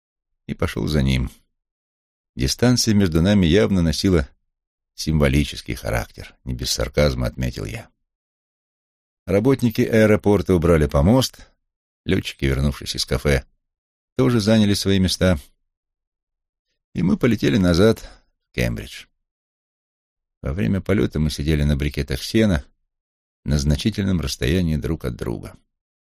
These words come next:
Джон поставил локти на колени и уронил голову на руки —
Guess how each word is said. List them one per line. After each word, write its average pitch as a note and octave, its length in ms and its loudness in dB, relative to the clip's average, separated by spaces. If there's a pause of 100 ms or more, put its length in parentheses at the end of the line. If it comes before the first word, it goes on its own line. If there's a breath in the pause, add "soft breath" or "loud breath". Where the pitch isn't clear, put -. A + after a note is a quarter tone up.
(680)
Джон E2+ 280 0
поставил D2 480 0
локти D2 320 0
на C#2+ 140 0
колени A2 500 2 (760)
и D#2+ 60 0
уронил G2 400 4
голову G#2 420 4 (520)
на D2+ 200 2
руки — C2 300 -6